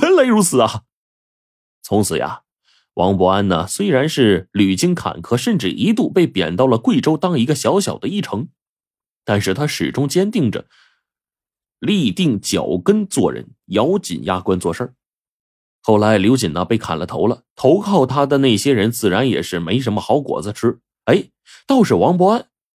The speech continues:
在贵州当驿丞的时候专心做学问，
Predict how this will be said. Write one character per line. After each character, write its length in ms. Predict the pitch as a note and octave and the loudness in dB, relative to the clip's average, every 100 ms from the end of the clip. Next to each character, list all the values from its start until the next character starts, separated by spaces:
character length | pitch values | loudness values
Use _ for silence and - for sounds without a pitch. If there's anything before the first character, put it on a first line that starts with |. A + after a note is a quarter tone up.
| _ | _
在 180 | - A3 | 0 2
贵 280 | G#3 B3+ F#3 | 2 2 4
州 200 | G#3 G#3+ | 4 4
当 220 | G#3 G#3+ | 2 2
驿 140 | A#3 | 0
丞 200 | D#3+ A#2 | 0 0
的 80 | E3 | 0
时 160 | F3 G#2+ | 2 2
候 160 | A2 | 2
专 220 | - F3+ F#3 | 0 2 2
心 140 | F#3+ | 0
做 160 | F3+ G#2+ | 0 0
学 180 | F#2 | 2
问， 240 | B2+ F3 | 0 0